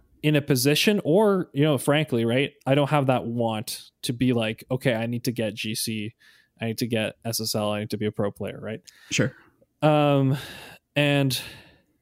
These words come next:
Speaker 1: you know, it's, it's, it's kinda what it is. And I think, um, I think for, for a lot of people,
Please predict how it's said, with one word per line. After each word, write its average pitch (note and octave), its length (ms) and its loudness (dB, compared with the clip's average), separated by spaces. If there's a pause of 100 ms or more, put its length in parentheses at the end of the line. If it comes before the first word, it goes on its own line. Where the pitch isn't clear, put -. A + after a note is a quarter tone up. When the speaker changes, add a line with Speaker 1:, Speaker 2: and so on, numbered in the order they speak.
(720)
Speaker 1:
you A3 80 4
know, G#3+ 200 4 (220)
it's, C#3 340 0
it's, C#3 320 0 (100)
it's C3+ 120 2
kinda F3+ 280 4
what E3 160 6
it D3 100 2
is. C#3+ 480 2
And B2+ 260 2
I B2+ 120 2
think, C3+ 560 -2 (100)
um, A#2+ 540 0 (1300)
I B2 120 2
think C3 400 0
for, B2 840 2 (100)
for A#2+ 380 0
a A2+ 100 -2
lot A#2 280 2
of A#2+ 80 0 (280)
people, A#2+ 600 -2